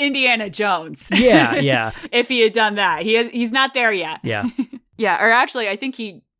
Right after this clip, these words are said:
Speaker 1: literally has that line as Jack Ryan going to the White House. And, and where is that? <laughs>
Speaker 2: <laughs> Oh.
Speaker 1: Oh, I'm a bad Movies by Minute podcaster. My next note is a question to myself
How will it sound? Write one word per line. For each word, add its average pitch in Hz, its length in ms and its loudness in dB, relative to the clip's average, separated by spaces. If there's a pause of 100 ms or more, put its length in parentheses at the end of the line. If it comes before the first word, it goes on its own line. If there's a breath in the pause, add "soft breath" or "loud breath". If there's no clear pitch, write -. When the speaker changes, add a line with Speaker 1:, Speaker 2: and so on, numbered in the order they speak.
Speaker 1:
literally 220 560 -2
has 202 260 -2
that 170 220 -2
line 185 320 -2
as 160 160 -10
Jack 170 300 -2
Ryan 170 320 -2
going 151 240 -12
to 143 40 -18
the 151 120 -16
White 156 240 -8
House. 156 400 -12 (120)
And, 202 280 -8
and 175 260 -10
where 175 200 -10
is 285 160 -16
that? 349 240 -14
<laughs> 277 100 0
Speaker 2:
<laughs> 247 300 6
Oh. 185 160 2 (420 loud breath)
Speaker 1:
Oh, 370 520 2
I'm 339 480 -2
a 302 80 2
bad 269 340 2
Movies 254 340 -4
by 247 160 -2
Minute 240 240 -2
podcaster. 190 1120 -2 (200)
My 233 300 0
next 240 320 -2
note 220 220 -4
is 208 140 -8
a 214 100 0
question 220 440 -4
to 226 100 -10
myself 208 680 -2